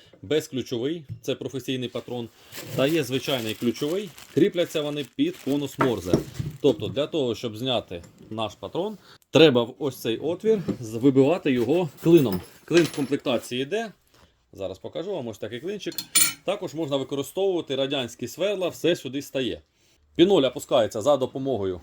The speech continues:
ось цих ручок. Глибина сверління у нас шістдесят міліметрів. Кнопка включення в передній частині.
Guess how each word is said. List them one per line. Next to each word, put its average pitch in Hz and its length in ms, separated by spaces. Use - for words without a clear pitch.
ось 110 140
цих - 180
ручок. 165 480
Глибина 143 560
сверління 180 460
у 180 80
нас 170 360
шістдесят 202 500
міліметрів. 110 560
Кнопка 160 360
включення 127 520
в 101 100
передній 123 340
частині. 175 440